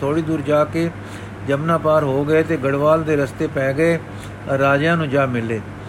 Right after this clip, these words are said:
ਇਹਨਾਂ ਵਿੱਚੋਂ ਇੱਕ ਕਾਲੇ ਖਾਂ ਆਪਣੇ ਜੱਥੇ ਸਮੇਤ ਰਹਿ ਗਿਆ। ਇਹ ਆਪਣੇ ਸਾਥੀਆਂ ਨੂੰ ਵੀ ਨਿਮਕ ਹਰਾਮ ਹੋਣੋਂ ਬਚਦਾ ਰਿਹਾ। ਜਦ ਉਹ ਨਾ ਮੰਨੇ, ਤਾਂ ਇਹ ਨਾਲ ਨਾ ਗਿਆ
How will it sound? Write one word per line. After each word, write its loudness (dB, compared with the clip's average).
ਇਹਨਾਂ 0
ਵਿੱਚੋਂ 0
ਇੱਕ 0
ਕਾਲੇ 2
ਖਾਂ -2
ਆਪਣੇ -2
ਜੱਥੇ 0
ਸਮੇਤ -4
ਰਹਿ 2
ਗਿਆ। 2
ਇਹ 2
ਆਪਣੇ 2
ਸਾਥੀਆਂ -2
ਨੂੰ -2
ਵੀ -2
ਨਿਮਕ -4
ਹਰਾਮ -2
ਹੋਣੋਂ -2
ਬਚਦਾ 0
ਰਿਹਾ। 4
ਜਦ 0
ਉਹ 2
ਨਾ 0
ਮੰਨੇ, 0
ਤਾਂ -2
ਇਹ -2
ਨਾਲ 0
ਨਾ -2
ਗਿਆ -2